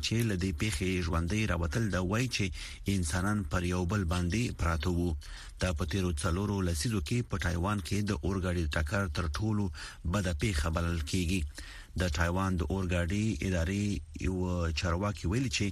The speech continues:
تر پیښې وروسته ګڼ شمېر کسان ژغورل شوي، خو زیاته کړې ده چې د نورو کسانو د ژغورلو هڅې هم روانې دي. ویل کیږي چې دغه اورګاډی د تیلو له یوه موټر سره ټکر کړی دی. روسي چارواکو نن جمعه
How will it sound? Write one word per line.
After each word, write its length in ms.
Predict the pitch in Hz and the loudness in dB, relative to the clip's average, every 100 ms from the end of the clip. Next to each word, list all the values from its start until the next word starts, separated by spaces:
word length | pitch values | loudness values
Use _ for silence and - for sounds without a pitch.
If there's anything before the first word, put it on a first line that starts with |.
| - - - | -2 -12 -4
تر 100 | - 78 | -2 0
پیښې 240 | 104 - | 0 0
وروسته 560 | 87 78 135 - 117 101 107 | 0 0 0 0 0 2 2
ګڼ 120 | 120 - | 2 0
شمېر 180 | - 87 87 | -2 0 0
کسان 340 | 80 104 98 - 85 | 0 0 0 0 0
ژغورل 340 | 78 85 82 78 | 2 2 2 2
شوي، 260 | 117 107 82 | 2 2 2
خو 120 | 76 92 85 | 0 0 2
زیاته 200 | 87 78 | 0 0
کړې 180 | 82 117 92 | 0 0 2
ده 60 | 78 | 2
چې 100 | 113 110 - - - - | 0 0 -4 -12 -8 0
د 140 | 92 | 2
نورو 180 | 110 98 82 | 2 0 0
کسانو 340 | - 101 98 87 | 0 0 2 2
د 100 | 87 | 0
ژغورلو 380 | 85 92 101 85 | 0 0 0 2
هڅې 200 | 80 78 80 | 2 2 2
هم 120 | 85 76 - 113 | 2 0 0 0
روانې 340 | 117 92 87 85 | 2 2 2 0
دي. 80 | 82 - - - - - | 0 -4 -12 -14 -14 -2
ویل 160 | 90 82 76 | 0 0 0
کیږي 200 | 87 85 | 0 0
چې 100 | - 101 98 | 0 0 0
دغه 140 | 87 87 | 0 0
اورګاډی 460 | 80 85 90 92 101 90 | 0 2 0 2 0 2
د 40 | 85 76 101 | 0 0 0
تیلو 240 | 98 98 95 | 0 0 2
له 120 | 87 82 | 2 2
یوه 300 | 82 80 80 | 2 2 2
موټر 280 | 80 76 113 101 | 0 0 -2 2
سره 220 | 87 104 - - - | 2 0 -4 -14 -2
ټکر 280 | 107 113 82 76 | 0 2 0 0
کړی 180 | 87 87 | 0 0
دی. 100 | 85 - - - - - - - - | -2 -6 -18 -20 -20 -20 -20 -18 -2
روسي 220 | 127 127 185 | 0 2 0
چارواکو 440 | 170 135 139 - 143 143 | 2 2 2 2 2 2
نن 120 | 107 | 2
جمعه 580 | 95 98 107 123 123 123 | 2 2 4 4 2 0